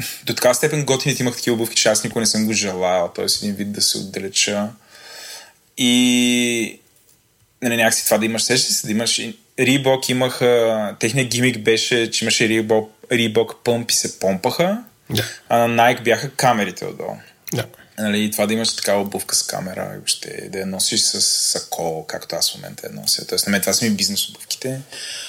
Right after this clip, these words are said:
Speaker 1: Нали, е много приятно, но отвъд там всъщност е най-обикновена обувка. Дали ми направиха пришки? Абсолютно ми направиха пришки. Дали стават за,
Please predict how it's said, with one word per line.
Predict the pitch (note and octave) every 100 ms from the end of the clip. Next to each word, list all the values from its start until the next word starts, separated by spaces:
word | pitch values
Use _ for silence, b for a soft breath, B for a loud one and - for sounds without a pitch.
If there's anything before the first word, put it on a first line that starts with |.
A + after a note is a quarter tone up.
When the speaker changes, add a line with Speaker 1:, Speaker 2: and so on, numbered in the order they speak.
| B B -
Speaker 1:
Нали, | C#3+
е |
много | D3 C#3 C#3+
приятно, | C3 A#2+ A#2 A2
но | G#2
отвъд | G#2+ - - C3 D3+ -
там | D3+ C3+ A2+ C#3
всъщност | - F#3+ F3+ F#3
е | F3 E3 -
най-обикновена | D3 D3 C#3+ C#3
обувка. | B2+ A#2+ A2+
Дали | D3+
ми |
направиха | D#3 D3 C#3 C#3+
пришки? | - - C3 - - -
Абсолютно | D3 - G#2+ -
ми | F#2
направиха | - - -
пришки. | - - -
Дали | A#2 A#2+ C#3+
стават | - - C3 C3 D3 C3+
за, | B2+ C3 B2+ B2